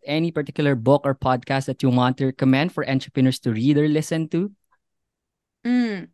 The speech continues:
Speaker 2: I love Four thousand Weeks by Oliver Burkeman. I think that's a really excellent book. And one other would be How to Keep House While Drowning. That sounds not relevant to entrepreneurship,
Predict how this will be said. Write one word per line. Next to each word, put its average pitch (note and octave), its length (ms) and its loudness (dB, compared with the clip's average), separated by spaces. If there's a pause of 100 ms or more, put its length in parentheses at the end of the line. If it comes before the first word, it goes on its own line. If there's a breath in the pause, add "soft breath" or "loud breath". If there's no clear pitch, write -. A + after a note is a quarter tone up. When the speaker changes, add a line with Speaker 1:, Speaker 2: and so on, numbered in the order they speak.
(100)
Speaker 2:
I E4 560 -4
love A#3 440 0
Four G#3+ 320 -2
thousand G3 480 -4
Weeks - 540 -14
by E3 160 -4
Oliver G3 380 -2
Burkeman. E3+ 680 -12
I F#3 60 -14
think F#3 140 -12
that's E3 240 -14
a - 40 -14
really F3 300 -12
excellent - 480 -12 (280)
book. F#3+ 180 2
And C4 300 4
one D4 240 4
other C#4+ 180 2
would C4 200 -4
be A3 360 -8
How A#3+ 220 4
to B3+ 80 0
Keep B3+ 240 -2
House G#3+ 320 2
While F#3+ 160 2
Drowning. F3 480 -2
That G3+ 240 0
sounds C4 240 2
not A#3 260 0
relevant A3 460 0
to A3+ 60 -12
entrepreneurship, A#3 840 -4